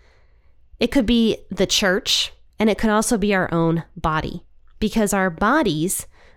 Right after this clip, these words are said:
are now temples of God, right? So God,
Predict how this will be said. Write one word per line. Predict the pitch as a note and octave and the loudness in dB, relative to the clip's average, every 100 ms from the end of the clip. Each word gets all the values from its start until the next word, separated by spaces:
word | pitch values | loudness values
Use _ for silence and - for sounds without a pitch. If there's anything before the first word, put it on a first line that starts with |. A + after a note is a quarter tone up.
| - | -2
are | G#3 | 0
now | G#3+ G#3 | 2 0
temples | G3+ - E4 B3 D#3 E3+ - | -2 0 0 0 -6 -8 -4
of | G#3 G#3+ | -4 -2
God, | A3+ C4+ - - - - - - | -2 0 -4 -8 -12 -20 -20 -8
right? | - F#3 A#3+ - - - - | 0 2 0 -2 -14 -16 -2
So | C4+ A#3 | 2 2
God, | F#3+ G#3+ C4 D#4 D#4+ | 2 2 4 2 2